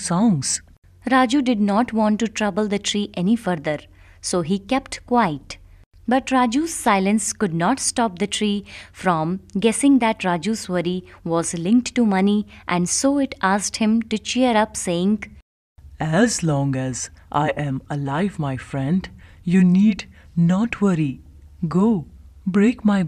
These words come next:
Speaker 1: branches and sell them in the market. It will fetch you the required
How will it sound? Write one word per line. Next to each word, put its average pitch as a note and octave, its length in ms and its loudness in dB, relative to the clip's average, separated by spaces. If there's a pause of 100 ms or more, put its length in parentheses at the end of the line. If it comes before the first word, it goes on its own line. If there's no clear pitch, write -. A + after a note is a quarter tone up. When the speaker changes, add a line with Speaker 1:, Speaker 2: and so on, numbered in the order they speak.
Speaker 1:
branches E3+ 640 0 (380)
and C#3+ 180 -2
sell G#3+ 260 2 (140)
them F#3+ 180 4 (240)
in F#3 140 6
the E3+ 160 2
market. E3 580 -2 (540)
It F3 160 0
will E3 120 4 (100)
fetch F#3 400 -2
you G3+ 100 2 (440)
the F#3 100 2
required F#3+ 560 -2